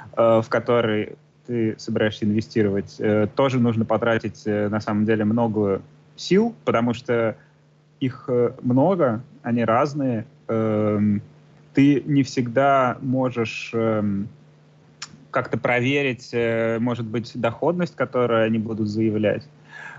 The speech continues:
Э, ты должен разобраться в их стратегиях, чтобы понимать, что ты делаешь. Потому что если фонд, э, торгует, э, с, э, плечом, так называемым, с заёмными деньгами, с большим,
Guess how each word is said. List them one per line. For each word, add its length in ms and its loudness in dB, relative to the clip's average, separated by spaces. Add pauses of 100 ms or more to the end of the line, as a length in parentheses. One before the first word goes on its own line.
(100)
Э, 840 6 (240)
ты 600 4 (220)
должен 440 2
разобраться 560 0
в 80 -6
их 60 -4
стратегиях, 840 -2
чтобы 260 -6
понимать, 400 -2
что 160 -16
ты 120 -18
делаешь. 420 -6 (240)
Потому 260 0
что 400 0
если 360 0
фонд, 520 2
э, 260 -2 (120)
торгует, 560 -2 (120)
э, 420 -2
с, 300 -16
э, 420 0 (180)
плечом, 440 2
так 180 -2
называемым, 640 0
с 20 -8
заёмными 600 0
деньгами, 520 -4 (380)
с 180 -2
большим, 600 -2